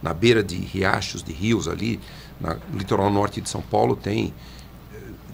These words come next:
milhares e milhares de pessoas que moram nessas áreas de risco. E, e essa é uma pergunta a ser feita à Defesa Civil. A Defesa Civil foi, tentou tirar essas pessoas que moram nessas áreas de risco. Então,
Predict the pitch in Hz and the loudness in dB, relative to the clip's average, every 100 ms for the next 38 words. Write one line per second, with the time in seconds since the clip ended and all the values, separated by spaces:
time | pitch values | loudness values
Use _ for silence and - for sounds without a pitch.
0 | - - - 113 110 101 110 123 104 101 | -16 -16 -8 2 4 10 12 12 8 4
1 | 95 98 95 90 - 82 - 113 - 131 | 4 6 4 2 -4 -4 -2 -4 0 4
2 | 98 117 117 101 101 95 87 85 - - | 8 8 4 -2 -4 -4 -4 -6 -10 -10
3 | - - - - - - - - - - | -12 -12 -18 -18 -18 -20 -20 -20 -20 -20
4 | - - - 120 127 113 117 123 120 120 | -14 -8 0 0 2 0 0 0 2 0
5 | 98 101 107 - 104 98 92 104 101 - | 0 -2 -2 -4 -4 -4 -2 -2 -2 -4
6 | 92 - 90 73 - - 82 - - - | -6 -6 -4 -6 -8 -12 -10 -8 -6 -8
7 | 80 - 135 151 151 151 - - - - | -10 0 6 6 4 -2 -14 -16 -8 -2
8 | 95 104 110 - 95 101 101 - - - | 0 0 0 2 4 4 2 -2 -6 -4
9 | - - 131 127 - - - - - - | -2 4 4 4 -2 -10 -18 -18 -20 -10
10 | - 104 95 104 98 85 92 92 85 82 | -2 4 6 6 4 0 -2 -2 -2 -4
11 | 85 123 - - - 110 113 | -2 0 0 -6 -6 -2 -2